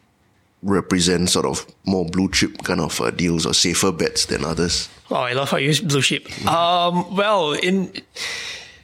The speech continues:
Speaker 2: Porsches are generally very safe. Um,
Speaker 1: Okay.
Speaker 2: they are reliable, um,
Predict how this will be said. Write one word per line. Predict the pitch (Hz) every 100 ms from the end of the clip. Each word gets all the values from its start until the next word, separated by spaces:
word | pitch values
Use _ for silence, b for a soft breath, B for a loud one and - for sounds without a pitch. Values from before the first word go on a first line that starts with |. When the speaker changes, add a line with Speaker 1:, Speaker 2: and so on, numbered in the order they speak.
| B B - _ _ - - -
Speaker 2:
Porsches | 196 208 202
are | 143 135
generally | 139 151 160 160
very | 135 135 131
safe. | - 123 117 - -
Um, | 135 123 123
Speaker 1:
Okay. | 123 156 -
Speaker 2:
they | 131
are |
reliable, | 131 139 135 143 147 147 160 - - _ -
um, | 139 120 123